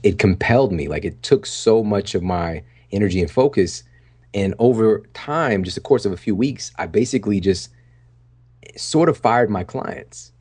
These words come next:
you know, and I just wanted to finish this project, and I took a huge risk. I, the most fearless thing that I did was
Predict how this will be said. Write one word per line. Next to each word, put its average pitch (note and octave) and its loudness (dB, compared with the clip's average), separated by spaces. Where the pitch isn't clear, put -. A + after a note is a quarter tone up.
you F2 -8
know, F2 -6
and F#2 -6
I F2 -4
just F2 -8
wanted F#2+ -2
to F#2+ 2
finish G2+ 2
this F2 -6
project, G2+ -2
and F2 -4
I F#2 -2
took - -4
a G2 4
huge A2 2
risk. F2+ -2
I, G2+ 2
the G2+ 2
most G2+ 2
fearless C#3 4
thing A#2 2
that G2+ 4
I F2+ 2
did E2+ 2
was E2 -4